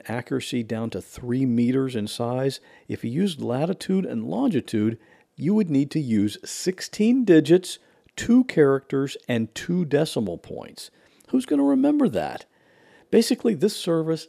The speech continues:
has converted that information into words so that it just becomes useful for the human brain.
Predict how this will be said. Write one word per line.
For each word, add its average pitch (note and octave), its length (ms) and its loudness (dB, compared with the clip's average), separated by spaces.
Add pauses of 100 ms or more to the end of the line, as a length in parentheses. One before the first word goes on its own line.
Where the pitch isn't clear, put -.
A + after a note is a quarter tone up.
has B2 240 -6
converted A#2+ 640 0
that B2 300 -2
information D#3 760 -4
into A2+ 340 -6
words A2 800 0 (400)
so D#3+ 320 8
that D#3 160 10
it D3+ 60 2
just F#3 180 -2
becomes F3+ 320 0
useful D#3+ 300 0
for C3+ 180 -2
the C#3+ 80 -2
human A#2 420 -2
brain. E3+ 440 -2